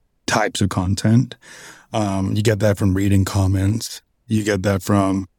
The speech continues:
spending time consuming marketing content, not just on social, outside, on podcasts, on books, seeing how marketers, you do that by conversations. So I think it's just spending time learning. And th-, what I learned is just, I just look at what posts are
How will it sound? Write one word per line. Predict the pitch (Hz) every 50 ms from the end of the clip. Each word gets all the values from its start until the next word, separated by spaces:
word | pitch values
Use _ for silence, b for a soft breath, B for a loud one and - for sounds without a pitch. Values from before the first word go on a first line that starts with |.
| _ _ _ _
spending | - - - 127 110 104 101 95
time | - - 107 104 101 101
consuming | - - 104 98 - - - 123 123 123 113 107 101 98 98
marketing | 98 98 95 92 - 101 98 92
content, | - 101 101 95 98 98 95 101 104 117
not | 117 113 107 113 101 -
just | - 110 101 95 - -
on | - 101 98 95
social, | - - 110 120 110 - - 95 92 95 95
outside, | 98 98 95 - - - 101 107 104 101 92
on | 101 110 107 95
podcasts, | - - 104 98 98 95 - 104 101 98 98 - - - -
on | 104 98 98 98 98 95 - B B B B B B B B B B _
books, | - 107 104 104 92 - - - - _
seeing | - - - 120 117 110 101
how | 107 104
marketers, | 101 104 101 98 107 104 98 104
you | 104
do | 98 107 104
that | 107 101
by | 98 101 95
conversations. | 92 - 104 95 98 95 95 - - 101 98 95 90 - 104 101 98 101 101 -
So | - - - 131 123 110 -
I | - -
think | 120 139 151 143
it's | 143 -
just | 147 127
spending | - - 135 123 117 117 107 95
time | - 110 107 104 98 98
learning. | 95 98 101 110 117 107
And | 107 113 113 110
th-, | 113 -
what | - 120 117 113
I | 113 123 127
learned | 113 110 113 113 110 107
is | 107 101 98
just, | 104 98 -
I | 110 110
just | 101 107 120 117 -
look | 110 101 113 117 117 120 117
at | 107 101 92 95 - B B B B B B B _ _ _
what | 123 110 - -
posts | - 113 113 110 - -
are | 110 101